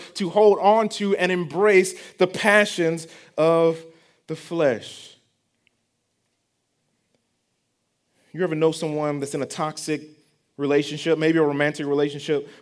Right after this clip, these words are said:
but won't get out because they love that person? The relationship is toxic for both of them. The relationship is harming both of them, and they won't get out of it because of the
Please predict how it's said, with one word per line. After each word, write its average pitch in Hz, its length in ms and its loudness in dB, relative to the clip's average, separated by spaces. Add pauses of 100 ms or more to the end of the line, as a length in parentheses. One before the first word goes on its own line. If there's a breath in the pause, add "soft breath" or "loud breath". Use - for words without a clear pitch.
but 147 100 2
won't 147 220 -4
get 151 140 0
out 151 160 0
because 160 200 -6
they 147 120 0
love 147 220 -2
that 147 120 -4
person? 160 380 -12 (1500)
The 156 80 -4
relationship 208 340 4
is 180 80 0
toxic 214 340 0
for 170 120 -4
both 196 240 2
of 120 160 2
them. 87 80 -14 (1000)
The 180 80 0
relationship 202 520 2
is 175 80 -4
harming 202 540 0
both 233 280 6
of 170 200 -2
them, 160 180 -2
and 170 140 -2
they 214 280 4
won't 220 280 4
get 185 160 0
out 214 200 4
of 190 140 2
it 175 80 -2
because 190 320 0
of 185 140 -2
the 185 120 2